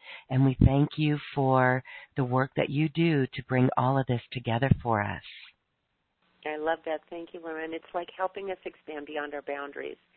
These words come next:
Speaker 2: So we have more
Speaker 1: Yeah.
Speaker 2: joy, more love, more freedom, and experience more of our divine self.
Speaker 1: Beautiful. Well, that is available on your special offer page,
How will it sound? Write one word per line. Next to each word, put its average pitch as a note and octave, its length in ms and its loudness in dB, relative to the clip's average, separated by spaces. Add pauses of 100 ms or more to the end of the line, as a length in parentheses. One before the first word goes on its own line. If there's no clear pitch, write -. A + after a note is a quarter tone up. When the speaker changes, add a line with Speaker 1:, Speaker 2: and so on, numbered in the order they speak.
(300)
Speaker 2:
So D#3 80 -4
we D#3+ 100 -6
have D#3+ 120 -4
more D3+ 160 -4
Speaker 1:
Yeah. B2 140 -6
Speaker 2:
joy, C#3+ 240 -4
more D3 180 -8
love, D#3 320 -4
more D#3+ 180 -6 (120)
freedom, E3 340 -8 (300)
and F3 120 -8
experience F3+ 720 -12
more D#3+ 160 -6
of D3+ 120 -8
our D3+ 100 -4
divine D3 480 -6 (120)
self. - 220 -10 (1700)
Speaker 1:
Beautiful. C3 920 4 (380)
Well, C#3+ 440 6 (120)
that D3+ 400 6 (280)
is C#3+ 460 4
available C#3 680 0
on C#3 260 4
your B2+ 180 4
special C#3 400 0
offer C3 300 0
page, D#3+ 480 2